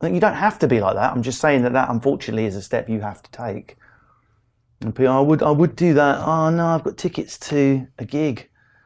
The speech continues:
So I just, I can't, I can't, I can't do that gig 'cause I'm already going out with my girlfriend that night. I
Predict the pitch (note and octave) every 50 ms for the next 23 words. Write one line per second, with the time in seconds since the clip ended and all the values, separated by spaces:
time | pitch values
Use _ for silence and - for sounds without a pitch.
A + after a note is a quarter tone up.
0 | _ _ _ _ _ _ _ _ _ _ - - A2+ A2+ A2+ - - A2+ - -
1 | - - - - - - - - - _ - _ _ _ _ _ - - - -
2 | - - - B2+ B2+ B2+ - - - - - - D2+ - - - A2 G#2+ - -
3 | - - A2+ - - - A2 G#2+ A2+ A2+ G#2 G2+ - - - G#2+ G#2 - - A2+
4 | A2 A#2 A2+ A2 G#2+ - A2 G#2 G#2 G#2 G2+ G2 F#2+ F2+ G#2+ A2 A2+ - - F#2+
5 | F#2+ F2+ - - F2+ F2+ F2+ - - _ _ _ _ _ _ _ _ _ _ _
6 | _ - A2+